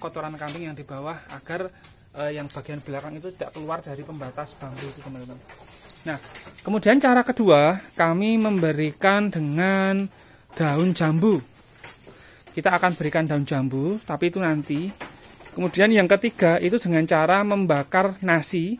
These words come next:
dengan dikasih garam sedikit, nanti terus di, apa ya istilahnya, diloloh ke. Dikasihkan ke mulut kambing, kita suapi, kita suapkan ke mulut kambing. Nah, itu tujuannya biar me-, apa ya,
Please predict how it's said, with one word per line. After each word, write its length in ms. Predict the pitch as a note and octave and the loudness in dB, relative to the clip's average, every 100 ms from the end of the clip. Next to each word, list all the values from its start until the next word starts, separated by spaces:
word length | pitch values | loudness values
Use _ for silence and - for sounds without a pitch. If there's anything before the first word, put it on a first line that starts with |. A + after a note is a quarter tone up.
| _ - - - - - - _ - - - - | _ -20 -20 -20 -20 -20 -20 _ -20 -20 -20 -20
dengan 320 | - D#3+ F#3 | -6 0 2
dikasih 640 | G#3+ G3+ F3 - F#3 F#3 C#3+ | 2 4 2 4 -2 -2 -2
garam 320 | D#3+ D#3 F3+ | 6 8 8
sedikit, 480 | F#3 G3 D3 G3+ - | 4 -2 2 0 0
nanti 240 | F3+ E3+ | -4 -2
terus 240 | G3 G3 - | 0 0 -2
di, 400 | - F3 F3 E3 - - - | -4 -4 -4 -6 -12 -20 -8
apa 180 | E3+ G3+ | -4 0
ya 80 | E3+ | 0
istilahnya, 320 | D#3 D3+ D#3 | 0 -2 -2
diloloh 480 | - D3+ D3+ D#3+ D#3 D#3+ | -2 -2 0 -2 -2 -2
ke. 220 | D#3+ B2+ - C#3 A#2 - - - - - - | -4 -4 -12 -20 -20 -20 -18 -20 -20 -18 -4
Dikasihkan 640 | D#3 D3+ D#3+ E3 D#3+ F3 | -2 0 -2 -2 -2 -2
ke 80 | F3 | 0
mulut 320 | E3+ E3+ E3 | 0 0 -4
kambing, 480 | E3 D3+ C#3 C#3 F3+ | -4 -4 -2 -4 -6
kita 240 | F3+ E3+ D#3+ | -8 -4 -4
suapi, 800 | - E3 D3+ - - F3 F#3+ G3 - - - - | -2 -4 -4 -10 -12 -10 -8 -10 -16 -20 -20 -12
kita 240 | E3+ E3 | -4 -2
suapkan 400 | - E3 F#3 F#3+ | -2 -2 -2 -2
ke 80 | F3 | -2
mulut 240 | E3+ E3+ | -2 -4
kambing. 480 | D#3 C#3+ C#3+ D3+ G#3+ - - - - - - | -2 -2 -2 -2 -4 -10 -20 -20 -20 -20 -10
Nah, 240 | E3 C#3+ C#3 | -4 -2 -2
itu 160 | D#3 | -4
tujuannya 560 | G#3 G#3+ - D3 D3+ F#3 | -6 -6 -4 -2 -2 -4
biar 320 | - D3+ E3+ F#3 - - - - - | -4 -2 -2 -4 -8 -8 -8 -14 -10
me-, 560 | D#3+ E3+ E3+ E3+ E3 | -4 0 0 0 -2
apa 80 | D#3+ | -2
ya, 160 | E3 | -2